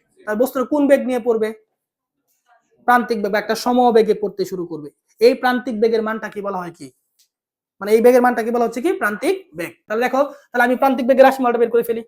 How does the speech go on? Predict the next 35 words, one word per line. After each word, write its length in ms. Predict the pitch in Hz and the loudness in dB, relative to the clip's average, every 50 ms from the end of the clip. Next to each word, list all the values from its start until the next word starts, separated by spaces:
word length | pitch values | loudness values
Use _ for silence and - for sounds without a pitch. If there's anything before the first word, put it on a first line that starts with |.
| _ _ _ _ _ _ _ _ _ _ _ _ _ _ _ _ _ _ _ - | _ _ _ _ _ _ _ _ _ _ _ _ _ _ _ _ _ _ _ 2
তাই 100 | - 262 | 2 4
তো? 120 | 262 269 262 226 | 6 6 4 4
তাহলে 280 | - - - 233 226 | 2 -2 -8 -4 0
প্রান্তিক 340 | - 277 294 302 262 359 277 247 | 2 2 2 2 2 -2 0 2
বেগ 120 | 254 302 254 226 | 4 4 4 2
যখন 160 | 262 262 294 294 | 0 0 0 4
প্রাপ্ত 280 | - - 302 302 - - | 6 6 6 6 4 2
হবে, 260 | 277 247 240 202 202 170 - - _ _ _ | 2 4 2 2 -2 -6 -10 -16 _ _ _
তখন 160 | - 247 262 - | -10 -6 0 2
এই 140 | 311 339 | 4 6
মানটা 280 | 339 320 302 285 269 302 | 6 6 4 4 4 2
কার 160 | 277 - 277 277 | 4 4 4 2
সমান? 300 | 277 311 277 247 214 196 - - | 2 2 0 0 -2 -4 -4 -2
আপাত 220 | 233 - - 285 294 | 0 2 2 2 2
ওজনের 260 | 302 247 294 302 - - | 2 0 0 -2 0 0
সমান 160 | 294 302 294 | 2 2 2
না? 120 | 294 294 359 381 - _ _ _ _ _ _ | 2 2 0 -2 -6 _ _ _ _ _ _
তাহলে 160 | _ - 262 | _ -2 0
আপাত 160 | 262 285 285 302 | 2 2 2 2
ওজন 180 | 285 285 294 285 | 2 2 4 4
কত? 160 | 294 - 277 262 262 262 - _ _ _ _ _ _ _ _ _ _ _ _ _ _ _ _ _ _ _ _ _ _ _ _ _ _ _ _ _ _ - | 4 4 4 2 0 -2 -10 _ _ _ _ _ _ _ _ _ _ _ _ _ _ _ _ _ _ _ _ _ _ _ _ _ _ _ _ _ _ -2
four 180 | 233 247 254 254 | 0 2 2 2
by 160 | 254 262 254 269 | 4 4 2 2
three 280 | 262 269 - 277 294 349 - - - - _ _ _ _ - - | 0 -4 -2 -2 0 0 -2 -4 -10 -18 _ _ _ _ -8 -4
pi 220 | 233 233 240 262 294 370 359 - _ _ _ _ _ _ _ - | 0 2 2 2 2 0 -4 -8 _ _ _ _ _ _ _ -4
আর 160 | 233 240 240 220 | -2 -2 -2 -2
কিউব 300 | 233 233 269 294 349 359 - - - _ _ _ _ _ | -2 -2 -2 -2 -2 -2 -4 -10 -20 _ _ _ _ _
rho 140 | - 196 220 240 254 277 | -8 -4 -2 0 2 2
s 100 | 311 320 320 311 | 2 2 0 -4
minus 240 | 269 240 254 262 254 | -4 -2 -2 -2 -4
কত? 160 | 302 269 220 233 202 185 - - _ _ _ _ _ _ _ _ _ _ _ _ _ _ _ _ _ - | -4 -6 -6 -6 -6 -8 -10 -18 _ _ _ _ _ _ _ _ _ _ _ _ _ _ _ _ _ -10
Rho 120 | 190 208 220 | -6 -4 -2
a 120 | 240 285 359 349 - | -2 -2 -2 -4 -4
into 160 | 254 226 254 | -6 -4 -4
কত? 160 | 247 240 208 | -4 -4 -4